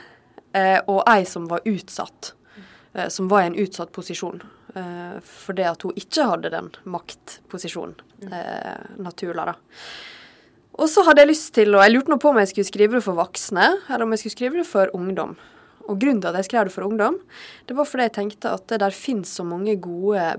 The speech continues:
Speaker 1: bøker om trolldomsprosessene for voksne. Og da tenkte jeg på Bergljot Håbekhoff, som jeg las når jeg var ungdom selv. Eh, og jeg visste ikke om noen som tok det for seg akkurat for ungdom. Så da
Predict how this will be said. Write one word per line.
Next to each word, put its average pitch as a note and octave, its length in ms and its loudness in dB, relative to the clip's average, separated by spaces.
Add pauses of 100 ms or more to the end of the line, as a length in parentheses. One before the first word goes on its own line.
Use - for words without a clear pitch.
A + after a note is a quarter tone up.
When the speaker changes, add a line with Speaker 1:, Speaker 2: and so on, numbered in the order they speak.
Speaker 1:
bøker F#3+ 560 -4
om E3+ 300 -6 (340)
trolldomsprosessene F#3 920 -8
for G3+ 160 -6
voksne. F#3+ 460 -6 (440)
Og F#3 80 -8
da F#3 60 -4
tenkte F#3+ 400 -8
jeg A#3 80 -6
på F#3 120 -6
Bergljot F3 460 -4
Håbekhoff, G3 560 0
som G#3 180 -4
jeg G3+ 120 2
las G#3 240 0
når F#3+ 100 -8
jeg F3+ 40 -6
var F3 140 -6
ungdom F#3+ 220 -4
selv. B3 300 2 (640)
Eh, F#3+ 560 8 (380)
og A3 400 8 (520)
jeg G3+ 100 -2
visste - 300 -4
ikke A3 200 0
om G#3 160 0
noen F3 720 0
som F#3 220 -12
tok F3+ 300 -10
det F#3+ 120 -6
for F#3+ 100 -8
seg E3 240 -10
akkurat E3+ 300 -14
for - 120 -14
ungdom. F3 280 -12 (920)
Så D#4+ 100 -8
da E4 40 -4